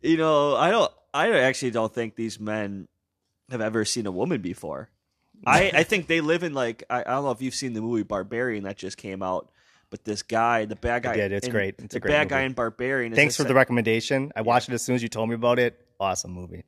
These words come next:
Speaker 1: Love it. Love
Speaker 2: Yeah,
Speaker 1: to hear it.
Speaker 2: yeah.
Speaker 1: Uh, but essentially, the bad guy in Barbarian is kidnapping women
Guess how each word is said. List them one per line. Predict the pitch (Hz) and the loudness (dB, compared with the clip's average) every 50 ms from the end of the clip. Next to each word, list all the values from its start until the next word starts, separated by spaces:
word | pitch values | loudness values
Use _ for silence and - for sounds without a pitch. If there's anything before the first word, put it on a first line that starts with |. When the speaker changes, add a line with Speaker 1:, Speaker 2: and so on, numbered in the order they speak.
| _ _ | _ _
Speaker 1:
Love | 113 117 113 107 101 104 | -8 -6 -6 -6 -6 -8
it. | - - | -8 -2
Love | 120 131 143 | 0 2 2
Speaker 2:
Yeah, | 196 180 | 2 2
Speaker 1:
to | 147 | 0
hear | 135 135 123 110 98 | 0 0 0 0 0
it. | 87 - - | -2 -4 0
Speaker 2:
yeah. | - 131 | 2 2
Speaker 1:
Uh, | 131 131 120 123 110 98 | 4 4 2 0 -4 -6
but | 127 131 160 147 117 | -6 -4 -2 -2 -2
essentially, | 139 - - 175 180 175 - - 147 127 120 117 113 110 - _ _ _ _ _ _ _ - | -4 -2 -2 -4 -4 -4 -6 -4 -2 -2 0 0 -2 -4 -6 _ _ _ _ _ _ _ -12
the | 117 | -12
bad | - - 135 127 135 143 139 | -8 -4 -2 0 0 0 -2
guy | 139 127 | -4 -6
in | 117 117 113 | -6 -6 -6
Barbarian | - 117 110 - _ 123 123 135 135 127 117 110 107 104 | -8 -8 -8 -8 _ -6 -4 -2 -2 -2 -2 -4 -6 -10
is | 95 - - _ _ _ | -12 -12 -14 _ _ _
kidnapping | - - 156 139 131 123 120 120 - 120 107 101 98 | -8 -8 -6 -4 -2 -4 -4 -4 -4 -8 -8 -6 -4
women | 117 131 131 120 110 104 101 101 98 101 | -2 -2 -2 -2 -4 -6 -6 -8 -12 -16